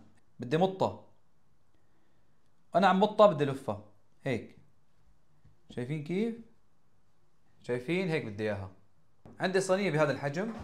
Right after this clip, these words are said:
حطيت عليها نقطتين مي مع ورق زبدة، وبتقدروا تدهنوها بالزيت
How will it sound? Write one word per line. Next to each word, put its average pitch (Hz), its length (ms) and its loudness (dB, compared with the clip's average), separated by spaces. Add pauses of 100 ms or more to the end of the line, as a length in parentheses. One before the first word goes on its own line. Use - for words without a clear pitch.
(120)
حطيت - 360 -2
عليها 185 180 2
نقطتين 170 500 0
مي 233 360 -2 (380)
مع 123 80 -2
ورق 175 220 6
زبدة، 110 380 -8 (460)
وبتقدروا 196 400 4
تدهنوها 185 640 4
بالزيت 131 540 -2